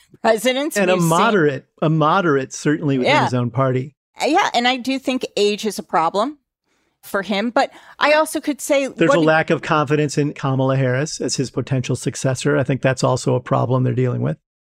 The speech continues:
Speaker 1: And ask Democrats why they're not excited to go out and vote for them.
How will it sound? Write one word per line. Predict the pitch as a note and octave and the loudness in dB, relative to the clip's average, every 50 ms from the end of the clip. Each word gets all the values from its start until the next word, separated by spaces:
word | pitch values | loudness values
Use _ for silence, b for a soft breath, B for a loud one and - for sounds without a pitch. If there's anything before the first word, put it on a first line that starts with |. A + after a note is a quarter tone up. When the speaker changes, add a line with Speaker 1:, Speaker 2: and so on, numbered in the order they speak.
| _ - | _ -2
Speaker 1:
And | C4 C#4+ D4 | -2 0 0
ask | - B3+ C#4+ D#4 D#4+ - - - | 0 0 0 -2 -2 -4 -2 0
Democrats | D4+ E4+ G#4 C#5 A#4+ - - C#4+ B3+ - - | 2 2 2 0 -2 0 0 0 0 0 0
why | A#3+ A#3 A3+ | 2 2 2
they're | G#3+ A#3 A3 G#3+ | 2 0 -2 0
not | G#3+ G#3+ G3+ | 0 -2 -2
excited | G3 F#3+ - - G#3+ G3 G3 F#3 G3+ - | -4 -6 -4 -2 -2 -2 0 -2 -4 -8
to | - F#3+ | -8 -6
go | - G3 F#3+ F#3 | -2 0 2 2
out | F3 F3 D#3 | 2 0 -2
and | E3+ F3 | -2 -4
vote | F3+ F3 F3 | -4 -4 -4
for | - - E3 | -4 -6 -6
them. | D3 C#3+ - - - - | -6 -6 -8 -12 -16 -20